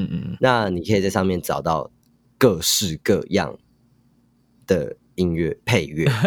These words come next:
Speaker 1: Cool。
Speaker 2: 真的是各式各样啊，很可怕。它里面的，它里面的，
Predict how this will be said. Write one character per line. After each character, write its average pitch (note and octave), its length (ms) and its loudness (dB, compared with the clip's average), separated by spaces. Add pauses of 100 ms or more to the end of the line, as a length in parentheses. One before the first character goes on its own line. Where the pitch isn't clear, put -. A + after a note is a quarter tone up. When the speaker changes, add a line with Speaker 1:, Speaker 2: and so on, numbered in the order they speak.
(380)
Speaker 1:
Cool。 D#3 220 0
Speaker 2:
真 D3+ 140 4
的 G2 60 4
是 F#2 100 0
各 G#2+ 140 4
式 F2+ 160 -4
各 F2 180 0
样 D#2+ 180 -2
啊， C#2+ 160 -8
很 A2 200 4
可 B2+ 200 4
怕。 A#2 280 4
它 C3 80 2
里 A2+ 140 0
面 A#2 200 2
的， G2 300 -2
它 B2+ 160 2
里 B2 80 2
面 A#2 160 0
的， G#2 260 0